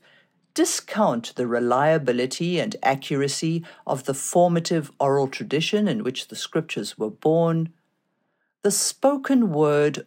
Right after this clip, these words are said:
was the method chosen by God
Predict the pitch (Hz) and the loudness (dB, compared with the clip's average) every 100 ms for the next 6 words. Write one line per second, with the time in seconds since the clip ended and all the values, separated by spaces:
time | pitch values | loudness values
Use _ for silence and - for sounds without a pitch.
0 | - 156 147 - 156 151 185 190 202 185 | -4 -2 -2 -2 0 2 2 2 4 2
1 | 170 165 - - 226 226 226 202 175 170 | 2 -6 -6 0 2 2 2 2 2 0
2 | 160 139 127 110 110 107 | 0 0 0 0 -2 -6